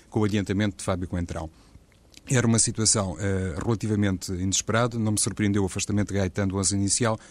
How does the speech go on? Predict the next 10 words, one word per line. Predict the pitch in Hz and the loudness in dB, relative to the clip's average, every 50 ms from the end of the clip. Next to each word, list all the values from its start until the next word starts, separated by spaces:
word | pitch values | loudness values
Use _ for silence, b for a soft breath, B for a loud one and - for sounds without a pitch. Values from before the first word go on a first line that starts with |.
| B B B B | B B B B
mas | - 95 107 - - | -6 -4 -2 -2 -4
confesso | - - 110 - 123 123 123 - | -4 -4 -4 0 0 0 0 0
que | - - | -2 -4
também | - 110 110 110 | -4 -2 -2 0
não | 110 110 | 0 0
esperava | 107 - - - 104 104 101 101 98 | -2 -2 0 0 0 0 0 -2 -6
que | - - - - - - - | -10 -12 -20 -20 -20 -2 0
Peixoto | 101 98 - - 104 104 - - | 0 0 2 0 -2 -2 -2 -4
fosse | - - 104 98 - - 95 | -4 -2 0 0 2 0 -2
titular. | 82 - 95 - - 90 87 82 78 | -4 -6 -8 -6 -4 -4 -4 -4 -6